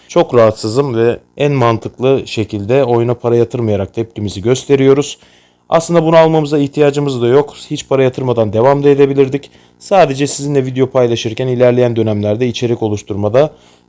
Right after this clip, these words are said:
benim için daha kolaylık olsun diye bu sezon biletini alacağım. Şimdi bu sezon biletini alıp hemen geliyorum. Evet, ödemeyi yapıp geldik. Şimdi bizim için önemli olan paketleri birlikte açalım.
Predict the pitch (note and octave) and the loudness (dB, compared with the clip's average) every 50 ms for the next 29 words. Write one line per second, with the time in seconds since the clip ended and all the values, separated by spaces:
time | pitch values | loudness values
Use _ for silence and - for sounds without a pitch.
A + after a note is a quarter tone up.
0 | _ - D#3 D#3+ D3 B2+ A2+ - - C3 A#2+ B2 B2 B2 A#2+ - A#2+ A#2 A#2 A2 | _ -4 -2 -2 0 -2 -2 -4 -4 -2 2 4 2 2 2 0 0 2 2 2
1 | G#2 G#2 - G#2+ A2 A2 G#2 - A2 G2+ G2 F#2 G#2+ B2+ C#3+ D3 B2+ C3+ C3+ C3 | 2 0 -2 -2 -2 -2 -4 -6 -8 -8 -6 -2 0 0 0 0 -2 -6 -6 -6
2 | - A#2+ G#2+ A2 G#2 G2 F#2 F#2+ G#2 G#2+ - D3 D3+ C#3 B2+ A#2 A2+ G#2 B2+ C#3 | -6 -4 -2 -2 -2 -2 -2 -4 -4 -6 -4 -2 0 0 0 0 0 0 0 -2
3 | C#3+ - C#3+ C3+ B2+ C3+ C3 C#3 D3 C3+ - D3 C3+ C#3+ C#3 C3+ B2+ A#2+ A2+ - | -2 -4 -6 -4 -4 -2 -2 -2 -4 -2 -2 -2 0 0 0 -2 -2 -4 -4 -2
4 | A2 A2 A2+ A#2 A2+ - A#2+ A#2 A#2 G#2+ G2+ G2 A#2+ C3+ C#3+ C#3+ C#3+ C#3+ D3+ D3+ | 0 0 0 0 0 0 -2 -2 0 -2 -2 -2 -2 0 2 4 4 4 4 2
5 | D3+ - _ - - - _ _ - D#3+ D#3+ D3 C#3+ C#3 D3 D3 C3+ C#3+ C#3+ C#3+ | -2 -4 _ -20 -20 -20 _ _ 0 2 4 4 4 4 2 2 0 2 2 2
6 | C#3+ C#3 C#3 C3 C3+ C#3 B2+ - D3+ C#3+ C3+ A#2+ B2+ C3+ - - C3 C3 B2 B2 | 2 4 2 2 0 -2 -8 -2 0 2 2 2 0 -2 -4 -4 -6 -6 -4 -2
7 | C3+ C3+ C3+ C3+ B2+ B2+ B2+ C3+ C#3 C3 B2 C3 B2+ B2 B2 B2+ B2+ B2 A#2+ A#2+ | 0 0 0 0 -2 -4 -6 -4 -4 -4 -4 -4 -2 -2 0 0 0 0 0 0
8 | A#2 A2+ A2 - A#2+ A#2 - A#2 - - A2+ G#2+ G#2+ A2 A#2 A#2+ A#2 A2 _ - | 0 0 -2 -4 -6 -6 -6 -6 -6 -6 -8 -8 -6 -4 -4 -4 -4 -6 _ -4
9 | A#2 A#2+ - - B2+ A#2 A#2+ A#2+ B2 | -4 -4 -2 -2 -2 0 0 -2 -4